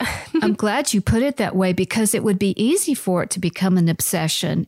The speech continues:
Speaker 2: And
Speaker 1: Mm-hmm.
Speaker 2: because it's part of your lifestyle, it has to have attention. It has to. But like you said, you don't want to be overwhelmed by it. I want to talk about the dairy allergy first, if you don't mind, Malia.
Speaker 1: Sure.
Speaker 2: It's a little more straightforward.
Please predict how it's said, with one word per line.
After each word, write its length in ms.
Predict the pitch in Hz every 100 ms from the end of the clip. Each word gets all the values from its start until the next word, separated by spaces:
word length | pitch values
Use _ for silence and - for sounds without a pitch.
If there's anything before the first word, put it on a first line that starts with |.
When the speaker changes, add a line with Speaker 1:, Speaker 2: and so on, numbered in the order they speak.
| -
Speaker 2:
And 240 | 202 214
Speaker 1:
Mm-hmm. 120 | 220
Speaker 2:
because 320 | 208 247 254 247
it's 140 | 190
part 240 | - 220 196
of 60 |
your 120 | 180
lifestyle, 920 | 175 202 269 285 - 190 175 165 170 170 - _ _ -
it 140 | 202
has 320 | - 233 240
to 80 | -
have 220 | 196 190
attention. 500 | 185 - 240 269 214
It 120 | 180 170
has 400 | - 220 302 -
to. 180 | 180 175
But 360 | 170 190 170
like 240 | 202 196 -
you 80 |
said, 340 | 180 - 208 202
you 60 |
don't 240 | 190 190 196
want 140 | 185
to 20 |
be 160 | 180 185
overwhelmed 560 | 180 175 165 180 202 202
by 260 | 165 156
it. 140 | 151 - - - - -
I 80 | -
want 200 | 294 480
to 40 | 480
talk 300 | - 294 262
about 260 | 220 208
the 80 | -
dairy 480 | 185 202 202 190 175
allergy 480 | 185 175 170 160 160
first, 640 | - - 180 170 175 -
if 140 | - -
you 80 | 185
don't 220 | 190 190
mind, 320 | 185 180 180
Malia. 260 | 175 175 175
Speaker 1:
Sure. 120 | 185
Speaker 2:
It's 260 | 247 - -
a 80 | 196
little 240 | 240 349
more 180 | 294 220
straightforward. 960 | 196 - 190 180 - 185 180 170 160